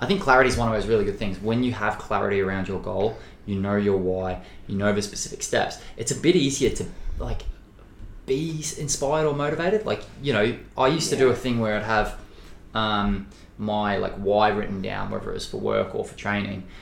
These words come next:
Speaker 2: Yeah.
Speaker 1: Um, I'd do both, and I used to have it just, like, s-, stuck somewhere at home, and I'd walk past it, like,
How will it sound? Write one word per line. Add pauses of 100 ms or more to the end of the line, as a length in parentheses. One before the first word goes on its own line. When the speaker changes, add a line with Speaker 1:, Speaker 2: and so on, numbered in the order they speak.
(120)
Speaker 2:
Yeah.
Speaker 1:
Um,
I'd
do
both, (260)
and
I
used
to
have
it
just,
like,
s-,
stuck
somewhere
at
home, (460)
and
I'd
walk
past
it,
like,